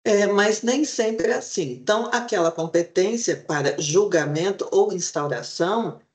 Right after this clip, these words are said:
ela é normalmente do, da autoridade máxima do órgão. Nós temos um decreto, o onze mil cento e vinte e três, de dois mil e vinte e dois,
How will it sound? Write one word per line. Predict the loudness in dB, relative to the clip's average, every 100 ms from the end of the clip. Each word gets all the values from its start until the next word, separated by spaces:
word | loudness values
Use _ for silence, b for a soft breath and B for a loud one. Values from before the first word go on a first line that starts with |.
| _
ela | 2 2 2
é | 2 2 -2
normalmente | -4 -2 0 0 -2 -2 -6 -6
do, | 0 2 2
da | 2
autoridade | 0 0 0 0 0 -2 -2
máxima | -2 -2 -6 -10
do | 0
órgão. | 2 2 -2 -8 -10 _ _ _ _ _ _ _ -4
Nós | -2 0
temos | 0 0 0 -2 -8 -6
um | -2 0 2
decreto, | 2 2 2 2 2 -2 -4
o | -2 0 -2 0
onze | 2 2 0
mil | 4 2
cento | 2 -4 -2
e |
vinte | -2 -2 -4
e | -4
três, | 2 4 4 0 -8 -12 b b -8
de | 0
dois | 2 2
mil | 0 0
e |
vinte | 0 -2 -2
e |
dois, | 2 4 6 4 0